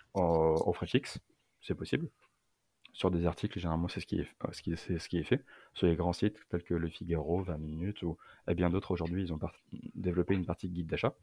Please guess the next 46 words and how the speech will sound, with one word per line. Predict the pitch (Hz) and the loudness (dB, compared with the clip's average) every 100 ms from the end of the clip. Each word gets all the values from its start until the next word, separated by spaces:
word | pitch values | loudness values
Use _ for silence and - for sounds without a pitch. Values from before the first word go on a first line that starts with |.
| - - - - - | -20 -20 -20 -6 4
Euh, | 90 82 78 78 | 8 8 6 4
et | 82 | 4
à | 90 | 4
ce | - | 4
moment-là, | 87 92 | 2 2
on | |
va | 82 | 0
pouvoir | - 87 | 0 0
les | 80 | 2
rémunérer | 82 82 82 | 0 0 0
au | |
frais | 78 85 | -2 0
fixe. | 123 - - _ _ _ | 0 0 -16 _ _ _
Ou | 104 | 2
sinon, | - 95 117 | 2 2 0
si | 120 - | -2 -4
c'est | 85 | -2
vraiment | 85 92 | 0 0
des | 92 | 0
guides | 82 80 | -2 -2
d'achat, | 85 - 107 123 - | -2 2 0 0 -2
euh, | 80 | -2
tels | - 90 | 0 -2
que, | - | 0
euh, | 98 82 73 _ _ _ _ - | -2 -2 -4 _ _ _ _ -6
euh, | 85 78 78 | -2 0 -2
prenons | - 92 98 | -2 0 2
l'exemple | 90 85 98 | 0 0 0
de | 85 | 2
L'aide | 80 85 | 2 2
numérique, | 80 80 - - _ | 2 0 0 -4 _
qui | - 98 | -4 0
référence | 87 87 87 92 - - | 0 0 0 0 -2 -6
plein | - 101 | 0 0
de | 98 | 0
catalogues | - - 80 | 0 -2 -2
produits, | - 85 92 - - - - | -4 -4 -4 -6 -10 -16 -2
et | 95 | 0
on | |
va | 87 | 0
pouvoir | - 92 90 - | -2 -2 -2 -2
faire | - 90 | -2 -2
des | |
comparatifs | 80 85 82 80 - - - | -2 0 0 0 -2 -6 -4
entre, | 92 82 90 | -6 -2 0
euh, | 90 80 | 2 0